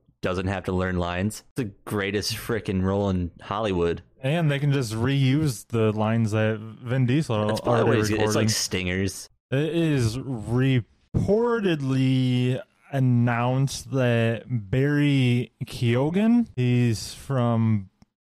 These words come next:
Speaker 2: um, The Killing of a Sacred Deer.
Speaker 1: Okay.
Speaker 2: He, he's from the new Eternals movie.
Speaker 1: Okay.
Speaker 2: And Dunkirk,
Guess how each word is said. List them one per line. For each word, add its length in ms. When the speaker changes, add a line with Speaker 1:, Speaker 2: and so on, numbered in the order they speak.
Speaker 2:
um, 520
The 80
Killing 320
of 80
a 40
Sacred 440
Deer. 360
Speaker 1:
Okay. 340
Speaker 2:
He, 580
he's 140
from 400
the 100
new 180
Eternals 400
movie. 420
Speaker 1:
Okay. 420
Speaker 2:
And 840
Dunkirk, 560